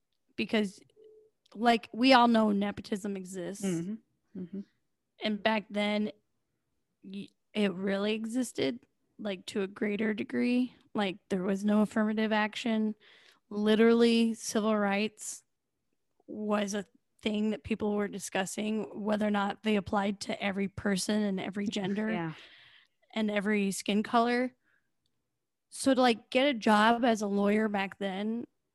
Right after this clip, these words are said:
Speaker 1: was so much easier than trying to be a lawyer now with a living wage,
Speaker 2: Mm-hmm.
Speaker 1: that you could be potentially pretty dumb.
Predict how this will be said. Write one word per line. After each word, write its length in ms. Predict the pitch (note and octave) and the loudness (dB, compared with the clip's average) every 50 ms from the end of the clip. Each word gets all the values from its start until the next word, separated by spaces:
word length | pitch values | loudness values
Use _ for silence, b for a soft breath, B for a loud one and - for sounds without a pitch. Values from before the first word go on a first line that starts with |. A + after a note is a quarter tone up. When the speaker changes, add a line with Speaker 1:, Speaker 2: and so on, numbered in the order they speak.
| _ _ - | _ _ -6
Speaker 1:
was 200 | G3+ A3 G#3+ - | -2 -2 -2 0
so 380 | - - - - A3+ G3+ G#3 | -2 -4 -2 2 4 4 4
much 240 | G#3 G#3+ G#3 G3 - | 4 2 2 0 -2
easier 500 | G#3 G3+ G3+ F#3+ G3+ G#3+ G#3+ G#3+ G#3+ G#3+ | -4 -4 -4 -4 -2 -2 -2 0 0 0
than 260 | G#3 G3+ G3 F#3+ F#3 | 0 0 -2 -2 -4
trying 400 | F3 - - - G3+ F#3+ F#3+ G3 G3 | -6 -8 -6 -4 -4 -4 -4 -4 -6
to 60 | G3+ | -4
be 120 | F#3 G#3 | -2 -2
a 100 | G#3 G#3 | -2 -2
lawyer 460 | G3+ F#3+ G#3 G#3+ G#3 G3+ G3+ G3+ G3 G3 | -2 -2 -2 0 2 2 4 4 4 2
now 300 | F#3 F3+ F3+ F#3 G3 G#3 | 2 0 -2 -2 -2 -2
with 120 | A3 A#3+ | -2 0
a 40 | B3+ | 0
living 400 | B3+ C4+ C4 B3+ C#4 C#4 C#4 C4+ | 0 2 2 2 2 2 2 4
wage, 500 | C#4 C#4 C#4 C#4 C#4 - A#3+ A#3+ A3+ G#3+ | 4 2 2 4 4 4 4 2 2 2
Speaker 2:
Mm-hmm. 400 | F#3 E3 - - - G3+ G3+ F3+ D#3 - _ _ _ _ _ _ _ _ _ _ _ _ - | 0 -2 -4 -6 -6 -6 -4 -4 -6 -8 _ _ _ _ _ _ _ _ _ _ _ _ -2
Speaker 1:
that 100 | G#3+ G#3+ | 0 2
you 160 | A3 B3 A3+ | 2 2 2
could 380 | - - - D4 D#4+ C#4 B3 | 2 4 4 6 6 6 4
be 600 | G#3+ A#3 A3 A3 G#3+ G#3 G#3 G3+ G3+ G3 F#3+ - - _ _ _ _ _ _ _ _ _ _ _ _ _ | 2 4 4 4 4 4 2 2 2 0 -2 -4 -6 _ _ _ _ _ _ _ _ _ _ _ _ _
potentially 540 | - - - - B3 B3 A#3+ - - G3 G3 | -20 -6 2 4 6 6 4 4 0 -4 -4
pretty 340 | - - - A#3 G#3 G3+ G3 | -4 -4 -4 -4 -4 -4 -4
dumb. 400 | F3+ G3+ F3+ D#3 - - G3+ | -2 -2 -2 -2 -2 -4 -6